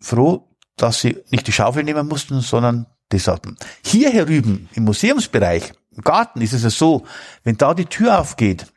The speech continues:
kann man Leute rein, die haben Urlaub, die wollen bespaßt werden, die wollen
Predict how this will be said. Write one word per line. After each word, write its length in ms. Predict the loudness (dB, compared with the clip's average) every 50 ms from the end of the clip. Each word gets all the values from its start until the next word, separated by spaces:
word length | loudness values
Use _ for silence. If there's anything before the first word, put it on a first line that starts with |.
| _ _ _ _ _ _ _ _ _ _ _ _ _ _ -20 -20 -20 -18 -20 -20 -20 _ _ _ _ _ _ _ _ _ _ _ _ _ _ -4
kann 160 | -2 0 2
man 300 | 2 0 0 -2 -8 -12 _ _ _ _ -8
Leute 380 | -2 0 0 0 2 0 0 2
rein, 340 | 2 2 2 0 -4 -8 _ _ -4
die 80 | 0 2
haben 180 | 2 0 0 -2
Urlaub, 520 | -2 0 2 4 4 2 0 -4 -8 -18 -20 _ _ _ _ _ _ _ _ _ -20 -20 -20 _ _ _ _ _ _ _ _ _ _ _ _ _ _ _ _ _ _ -4 0
die 140 | 2 4 4
wollen 340 | 4 4 4 2 0 -2 -6 _ _ _ _ _ _ -4
bespaßt 680 | -4 -2 -4 -2 0 2 2 2 2 0 -4 -4 -2
werden, 320 | 0 0 0 0 -4 -10 _ _ -20 -20 -20 -20 -20 -20 -20 -20 _ _ -6
die 120 | -4 0
wollen 460 | 2 4 4 4 4 2 0 0 -4